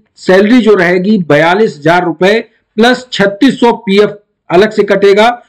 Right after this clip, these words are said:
यानी कि लगभग पैंतालीस, पैंता-, छियालीस हजार छह सौ रुपए सैलरी रहेगी। इसमें रहने का, खाने का आपको पच्चीस सौ रुपए अलग से देना होगा। इसके बाद सेफ वन होना चाहिए,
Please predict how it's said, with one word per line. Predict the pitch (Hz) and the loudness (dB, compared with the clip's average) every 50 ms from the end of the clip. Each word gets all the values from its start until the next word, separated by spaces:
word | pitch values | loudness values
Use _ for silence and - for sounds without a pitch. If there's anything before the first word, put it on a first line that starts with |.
| _ _ - | _ _ 0
यानी | 160 180 196 208 226 247 | 0 2 2 2 2 2
कि | 220 247 254 | 2 2 2
लगभग | 254 226 202 185 185 185 226 233 | 2 4 2 2 0 0 0 -2
पैंतालीस, | 220 - - 202 190 180 175 196 196 196 196 196 - - - - _ _ _ | -2 -4 -2 -2 -2 0 0 -2 -2 -2 -4 -6 -8 -14 -20 -20 _ _ _
पैंता-, | - 165 165 156 - - - | -2 -2 -2 -2 -4 -8 -6
छियालीस | - - 190 202 208 220 254 233 180 | -2 0 2 2 2 0 0 -2 -2
हजार | 175 175 180 185 190 185 185 - _ _ _ - | 0 0 0 0 0 -2 -6 -12 _ _ _ -10
छह | - - 202 202 | -4 -2 0 0
सौ | 196 - 214 | 0 2 0
रुपए | 196 - - 185 190 | 0 0 0 -2 -2
सैलरी | - - 147 143 147 143 | -2 0 -2 -2 0 0
रहेगी। | 139 143 131 131 123 117 120 110 - _ _ _ _ - 180 | 0 -2 -2 -2 -4 -6 -8 -12 -12 _ _ _ _ -2 -2
इसमें | 175 170 208 208 226 240 | 0 0 2 2 2 2
रहने | 214 196 185 180 170 190 208 220 220 | 2 2 0 0 0 0 0 0 0
का, | 214 233 226 | 2 0 -2
खाने | 226 226 - 180 180 190 208 208 | -2 -2 -2 -2 -2 0 0 0
का | 202 220 202 | 0 0 0
आपको | 190 180 - - 220 208 | 0 -2 -2 -2 -2 -2
पच्चीस | - 175 - - - 226 220 180 - | -2 -4 -4 -2 -2 -2 -2 -2 0
सौ | 202 196 | 2 2
रुपए | 185 175 180 196 196 | 2 2 2 2 2
अलग | 190 165 165 175 175 | 2 2 0 -2 -2
से | - 185 160 | -2 -2 0
देना | 131 135 143 165 190 | 0 2 0 2 2
होगा। | 190 175 175 175 190 214 226 226 - _ _ _ _ _ - | 2 2 0 0 0 -2 -2 -4 -8 _ _ _ _ _ -2
इसके | 196 196 196 247 | -2 -2 0 0
बाद | 226 226 240 233 | 0 0 0 0
सेफ | 233 - - 220 233 247 247 247 | -2 -2 0 2 2 0 0 2
वन | 196 190 220 233 226 | 2 2 2 2 2
होना | 202 202 214 220 | 0 0 0 0
चाहिए, | 214 220 226 220 220 226 240 254 240 | 0 0 0 2 4 2 2 0 -2